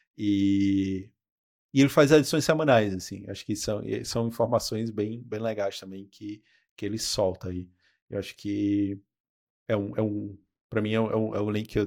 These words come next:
que eu gostaria de deixar nessa edição aí, que é esse podcast. Ho-, hoje de manhã eu tava ouvindo essa,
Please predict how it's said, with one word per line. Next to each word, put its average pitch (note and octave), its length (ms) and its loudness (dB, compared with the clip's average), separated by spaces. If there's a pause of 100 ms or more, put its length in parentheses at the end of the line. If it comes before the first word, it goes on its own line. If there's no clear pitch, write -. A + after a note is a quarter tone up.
que - 140 -6
eu G2 140 -6
gostaria G2 380 -2
de G2+ 100 -8
deixar G2+ 420 -4
nessa G2 280 -8
edição G2+ 440 -6
aí, G2 240 -10 (520)
que - 120 -8
é F#2+ 80 -2
esse - 140 -6
podcast. - 680 -4
Ho-, A#2 200 0
hoje B2 160 4
de A2+ 60 -2
manhã A2 140 0
eu G#2+ 40 -6
tava G#2 360 2
ouvindo A2 420 -2
essa, G2 440 2